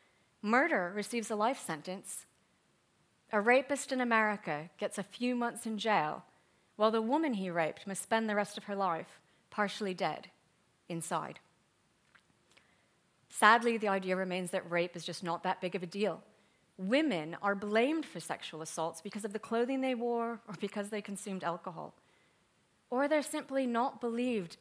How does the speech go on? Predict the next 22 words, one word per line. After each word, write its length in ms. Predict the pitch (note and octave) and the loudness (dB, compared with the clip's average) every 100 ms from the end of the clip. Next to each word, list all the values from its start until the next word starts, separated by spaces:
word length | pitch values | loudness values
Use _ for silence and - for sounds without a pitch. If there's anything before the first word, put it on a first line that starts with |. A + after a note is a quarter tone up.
| - | -4
and 180 | A3+ A3 | -2 -2
shamed 600 | - C4 D4 C4 F#3 - | 0 2 4 2 0 -4
on 160 | F#3 | -2
national 400 | G3+ A#3 - C4 | 0 0 0 -6
television 640 | B3+ C4+ C4+ G#3 F3 D#3 - - - _ - | -4 -2 -2 -2 -4 -6 -8 -20 -20 _ -6
for 140 | G#3+ | -2
even 200 | G#3+ A3 | 0 0
making 300 | G#3 - G#3+ | -2 -4 -4
an 80 | F#3 | -2
accusation. 760 | - F#3+ F3+ G#3 A#3+ D3+ - - _ _ _ _ _ _ _ _ _ _ _ - - | -4 -6 -6 -4 -6 -10 -14 -20 _ _ _ _ _ _ _ _ _ _ _ -20 -8
Worst 380 | G3+ A#3 A#3+ - | 0 0 0 -4
of 100 | F#3 | -2
all 220 | F#3 F3+ | -2 -2
is 120 | D#3+ | -6
the 80 | F#3 | -8
belief 500 | E3+ E3+ E3+ - - | -6 -4 -4 -6 -8
that 160 | F#3 - | -6 0
sexual 400 | G#3+ G#3+ G#3+ G3 | 0 0 -4 -6
assault 400 | - G3+ G3+ G3+ | -4 -2 -4 -4
is 80 | F3+ | -6
something 400 | A3 - G3+ F#3+ | -4 -4 -4 -2
minor, 400 | F3+ F3 D#3 | -2 -2 -6